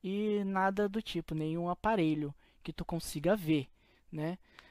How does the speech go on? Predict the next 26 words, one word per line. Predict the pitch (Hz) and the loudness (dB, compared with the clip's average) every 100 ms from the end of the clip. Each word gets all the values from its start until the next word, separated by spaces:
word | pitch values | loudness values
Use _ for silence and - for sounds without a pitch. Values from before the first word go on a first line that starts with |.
| - _ - | -20 _ -4
Mas | 165 185 226 | 0 2 0
durante | 226 233 247 | 0 0 0
alguns | 247 220 285 | 0 0 -4
segundos, | - 226 185 247 220 | -4 -4 -2 -2 0
assim, | 175 175 - 220 226 _ _ _ _ _ _ - | 0 -2 -2 -2 -2 _ _ _ _ _ _ -6
ela | 165 180 185 185 | -4 -2 0 0
meio | 180 185 196 | 0 0 -2
que | - | -4
fica | - 226 240 | -8 -4 -2
olhando | 214 208 208 | 0 0 -4
pro | - 254 | -4 -2
nada, | 220 185 165 | 2 2 2
sabe? | - 180 170 | 2 0 0
Tipo, | - 175 | -4 -2
ela | 165 | 0
baixa | 170 202 | 0 -2
um | - | -8
pouco | 180 175 | -10 -8
a | |
cabeça, | 170 156 165 208 - - _ _ _ _ _ _ _ _ _ _ _ - | -8 -4 -6 -6 -14 -20 _ _ _ _ _ _ _ _ _ _ _ -6
aí | 175 | -2
ela | 185 190 | 0 -2
fica | - 214 214 | -2 -2 0
olhando | 190 190 | 0 -2
pro | - 285 | -4 -2
nada, | 226 165 190 262 | 2 2 2 -2